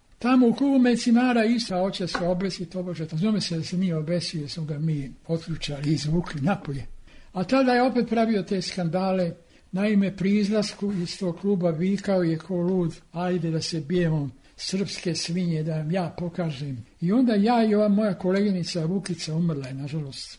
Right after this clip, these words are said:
prije par godina, koja je bila tada sa njim, kažemo, jedan teo da ga stvarno bije. <laughs> Rekao: „Nemojte, to je naš pesnik. On kad popije mnogo, on izgubi pamet i jednostavno vređa.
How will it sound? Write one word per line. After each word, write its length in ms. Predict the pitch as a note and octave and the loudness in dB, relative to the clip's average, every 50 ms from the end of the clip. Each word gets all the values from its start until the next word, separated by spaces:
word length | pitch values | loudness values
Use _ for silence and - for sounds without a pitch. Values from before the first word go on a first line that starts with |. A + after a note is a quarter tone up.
| _ _ | _ _
prije 180 | - - D#3 A2+ | -12 -10 -10 -10
par 200 | - - B2+ A#2 | -10 -12 -12 -10
godina, 400 | A#2 D#3+ F3 F3 F3 E3 E3 C3+ - - _ _ _ _ _ _ _ _ - _ | -8 -8 -6 -4 -4 -4 -6 -8 -12 -16 _ _ _ _ _ _ _ _ -14 _
koja 120 | E3 D#3+ | -2 -2
je 60 | D#3+ C#3 | -2 0
bila 220 | F3 F#3 E3 C#3 | 0 0 -2 -2
tada 300 | - C#3+ C3 A#2 A#2 A2 | -6 -10 -12 -10 -12 -12
sa 200 | - - C3+ C#3 | -12 -12 -8 -6
njim, 220 | D#3+ F3+ F3 D#3+ - _ _ _ _ _ _ _ - - _ _ _ _ - _ _ _ | -6 -6 -6 -8 -12 _ _ _ _ _ _ _ -20 -20 _ _ _ _ -20 _ _ _
kažemo, 500 | _ - A#3+ B3 A3+ F3 F3 F#3+ F#3+ F3+ | _ 0 2 2 2 2 2 2 2 2
jedan 220 | F3 F#3+ F#3+ G#3 F3+ | 2 2 2 2 2
teo 240 | - G#3 G3+ G3 G3+ | 2 2 2 4 4
da 100 | G3+ G3 | 4 2
ga 120 | G3 F3 | 2 0
stvarno 280 | - - F#3+ F#3+ G3+ F#3+ | 0 0 2 2 2 2
bije. 320 | F3+ G3+ G#3+ F#3+ C#3+ G#2 - - | 2 2 2 2 0 -2 -8 -14
<laughs> 140 | - - - | -14 -6 -4
Rekao: 240 | F#3 D#3+ - E3+ D#3+ | -4 -2 -2 -2 0
„Nemojte, 580 | E3 E3+ F3+ G3+ G#3+ G#3+ G#3+ G3+ F#3+ - F#3+ E3+ | 0 2 2 2 2 2 2 2 0 -2 -4 -6
to 140 | - F#3 | -4 -4
je 60 | F3+ F3 | -2 0
naš 220 | F3 F3 E3 - | 0 -2 -2 -4
pesnik. 760 | - - F3 F3 F3 F3 E3+ - - D#3+ C#3 B2+ - - - - - - - - - - _ | -4 0 2 2 2 2 0 0 -4 -6 -6 -6 -10 -16 -20 -20 -20 -20 -20 -20 -20 -20 _
On 240 | F#3+ F#3 F3+ F#3 E3+ | -4 -2 0 0 -2
kad 220 | F3+ F3 D#3+ E3 | -2 -4 -6 -4
popije 460 | - F3 F#3+ G3 - - - F3 D#3+ D3+ | 0 0 0 0 0 -2 -4 -2 -2 0
mnogo, 540 | D3+ D3+ D#3+ E3+ F3+ F3+ E3 E3+ E3+ E3 - | 0 0 0 0 0 0 0 0 -2 -2 -2
on 200 | E3+ D#3 D#3+ D#3+ | -4 -2 -2 0
izgubi 600 | E3+ E3+ D#3 D#3+ F#3+ F3+ D#3+ D#3 D3 C3+ C3+ - - | -2 -2 -2 -4 -4 -4 -2 -2 -4 -4 -6 -8 -10
pamet 440 | C#3 C#3+ D3+ D#3 E3+ F3 E3 - | -8 -4 -4 -2 -4 -4 -6 -6
i 60 | E3+ D#3+ | -4 -4
jednostavno 600 | D#3+ E3+ F3+ E3+ - - - F3+ F#3 F#3 F#3 G3 | -2 -2 -4 -6 -8 -8 -8 -6 -4 -4 -4 -4
vređa. 440 | F#3+ A#3 A3 G3+ D#3 - - - | -4 -4 -2 -2 -4 -6 -8 -14